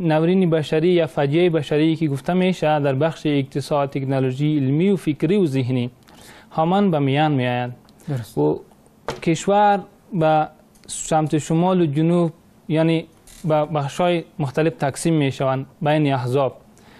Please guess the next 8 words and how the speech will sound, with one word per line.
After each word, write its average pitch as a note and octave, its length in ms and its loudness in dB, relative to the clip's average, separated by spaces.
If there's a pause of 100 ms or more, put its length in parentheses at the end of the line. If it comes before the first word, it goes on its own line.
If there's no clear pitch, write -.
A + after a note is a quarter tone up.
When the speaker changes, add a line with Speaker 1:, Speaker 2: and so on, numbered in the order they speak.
(140)
Speaker 1:
بین F3 220 2
همین F3+ 440 2
حکومت E3+ 540 0
که E3+ 340 2
بر C#3+ 160 0
اساس E3 440 -2
مشکلات D#3+ 520 0
اقتصادی D#3+ 560 0